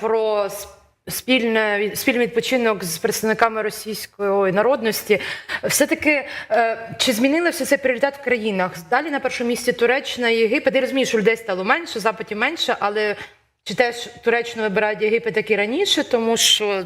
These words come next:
ми знаємо, там дуже багато росіян? Чи все-таки люди шукають будь-які інші варіанти, інші країни, де мінімум росіян?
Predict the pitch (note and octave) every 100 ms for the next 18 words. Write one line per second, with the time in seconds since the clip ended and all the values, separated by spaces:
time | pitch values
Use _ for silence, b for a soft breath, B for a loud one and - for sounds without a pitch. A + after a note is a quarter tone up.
0 | G3 G3 A3 G#3+ G3 F3+ F#3 G3+ G3+ -
1 | - G3+ F3 F#3 G3+ B3+ B3 G#3+ G#3+ A3
2 | A3+ G#3+ G3+ - B B B F3+ A#3 A3
3 | - A3 A3 - G3 G3+ G#3 G#3+ A3 G3
4 | - G3 F#3 G3 A3 A#3+ F3+ F#3 F3 G#3
5 | G#3 F3+ F3 F3 - - E3+ -